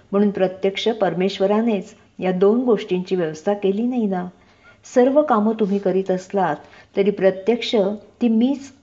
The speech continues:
ठरवल्याप्रमाणे घडत आहेत या परमेश्वरी संकेताचे तर हे प्रत्यंतर नाही ना? पावसाळ्याचे दिवस होते. मी श्री स्वामींना रत्नागिरीला आणण्यासाठी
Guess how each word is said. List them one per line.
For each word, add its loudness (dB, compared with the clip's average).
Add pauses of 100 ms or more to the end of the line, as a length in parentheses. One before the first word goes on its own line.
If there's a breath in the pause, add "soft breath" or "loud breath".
ठरवल्याप्रमाणे 2
घडत -2
आहेत -2 (380 loud breath)
या 2
परमेश्वरी 2
संकेताचे -2 (320 soft breath)
तर 0
हे 2
प्रत्यंतर 0
नाही -2
ना? -8 (1200 soft breath)
पावसाळ्याचे -4
दिवस -2
होते. -8 (1000 soft breath)
मी 0
श्री -2
स्वामींना 2
रत्नागिरीला -2
आणण्यासाठी -2